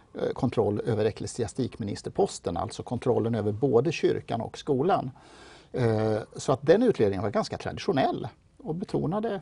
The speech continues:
vikten av att ha de kristna värdena som, som skyddar skolan och som bygger samhället för framtiden. Eh, men efter kriget då tillsatte man en ny skolkommission. Ehm, och i den så hämtade man in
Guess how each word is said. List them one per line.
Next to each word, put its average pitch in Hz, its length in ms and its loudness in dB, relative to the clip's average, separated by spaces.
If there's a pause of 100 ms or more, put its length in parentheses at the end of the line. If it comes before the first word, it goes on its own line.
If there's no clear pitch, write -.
vikten 180 320 -4
av 165 100 -4
att 160 140 -6
ha 131 300 -2
de 131 140 -8
kristna 135 380 -6
värdena 110 500 0 (480)
som, 120 340 -2
som 113 200 -4
skyddar 107 360 0
skolan 123 400 2
och - 60 -2
som 143 140 -2
bygger 107 220 0
samhället - 460 -4
för - 80 -16
framtiden. - 560 -8 (600)
Eh, - 240 0
men - 140 2
efter 240 300 4
kriget 107 360 4
då 123 60 -4
tillsatte - 420 0
man 117 120 4
en 127 80 4
ny 170 380 2 (240)
skolkommission. 113 800 -4 (600)
Ehm, 107 640 0 (220)
och 156 320 8 (180)
i 175 140 2
den 151 440 6 (460)
så - 180 -2
hämtade 135 360 4
man 143 180 4
in 240 260 2